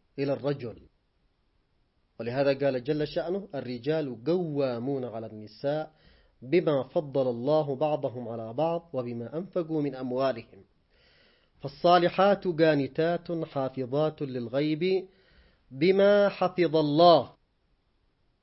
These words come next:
الرجال هم الذين يتحملون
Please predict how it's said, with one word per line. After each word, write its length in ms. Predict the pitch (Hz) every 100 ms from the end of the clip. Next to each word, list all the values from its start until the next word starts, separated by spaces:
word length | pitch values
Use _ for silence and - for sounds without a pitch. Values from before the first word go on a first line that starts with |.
| -
الرجال 680 | 117 131 123 180 220 220 - - _ _ _ -
هم 200 | 208 208
الذين 460 | 185 165 170 170
يتحملون 1000 | 147 135 143 - 160 147 139 165 190 190